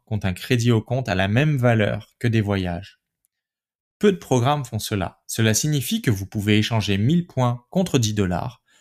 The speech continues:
que ce soit pour une dépense de voyage ou pour votre panier d'épicerie. Ce qui permet de transformer finalement n'importe quelle carte American Express Points Privilèges, comme la carte Cobalt, la carte Or ou la carte de Platine, comme une carte de remise en argent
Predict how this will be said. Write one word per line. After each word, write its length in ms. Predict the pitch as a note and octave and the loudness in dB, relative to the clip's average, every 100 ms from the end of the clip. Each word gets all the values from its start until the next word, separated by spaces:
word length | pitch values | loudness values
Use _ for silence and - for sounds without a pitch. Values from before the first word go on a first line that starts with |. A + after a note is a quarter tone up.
| _ | _
que 100 | - | -2
ce 140 | D3+ F3+ | 0 2
soit 240 | - A#2+ | 2 0
pour 180 | - C#3+ | 0 0
une 120 | C#3 | 2
dépense 380 | A#2 A#2 G#2 F#2 | 2 2 -2 2
de 100 | C3 | 2
voyage 680 | D#3+ A#2 F#2 F#2+ B2 - _ | 4 2 2 0 -4 -12 _
ou 80 | E3 | -2
pour 160 | C3+ G#2+ | 0 0
votre 180 | G#2 - | 0 0
panier 320 | G#2+ A#2 C3 | 0 0 0
d'épicerie. 680 | G2+ A#2+ A#2+ G2+ - E2+ - _ _ _ _ - - _ | 0 0 0 -4 -6 -10 -14 _ _ _ _ -20 -20 _
Ce 160 | - | -2
qui 180 | G3 F3 | 0 0
permet 320 | B2 C#3+ E3+ | -2 0 2
de 100 | C#3+ | 2
transformer 600 | G#2 - A#2+ - C3+ D3 | 0 -2 -4 -2 -2 0
finalement 480 | D3 A#2 G#2 A2+ A#2+ | -2 -2 0 2 2
n'importe 440 | A2+ C#3+ E3 E3 - | 2 0 -2 -8 -4
quelle 240 | A2+ G2+ | -2 -2
carte 440 | - F3+ F3 - _ | -2 -4 -4 -10 _
American 400 | A2+ A2+ A2 A2+ | -2 0 0 0
Express 400 | A2 G2 - G#2 | -2 -2 -4 -4
Points 180 | - D#3+ | -2 -4
Privilèges, 560 | D3 G#2+ G2 F#2 F2+ - _ _ _ _ | -2 -4 -2 -2 -4 -8 _ _ _ _
comme 160 | F#2 | -6
la 120 | F2+ F2 | -4 -4
carte 200 | F2 - | -8 -2
Cobalt, 480 | E3+ C#3 A#2 G#2 | 0 2 2 0
la 80 | - | -6
carte 260 | - F2+ - A#2+ | -8 -8 -8 -4
Or 260 | A#2 A2+ G2 | 2 2 0
ou 60 | |
la 100 | F#2 | -4
carte 220 | F2 A2+ | -2 -2
de 60 | G2+ | -2
Platine, 580 | F#2 F2+ - B2+ D3 E3 _ _ _ _ | -6 -8 -6 -4 -4 -6 _ _ _ _
comme 200 | - F#3+ | -2 2
une 140 | D3+ B2 | 2 2
carte 260 | F#3 F3+ | 0 2
de 80 | G#2 | 2
remise 440 | F#2+ F#2 C#3+ D#3+ C3 | 2 2 2 4 4
en 120 | G2+ | 2
argent 460 | F2 F2 F#2+ D#3 | 0 -4 -6 -8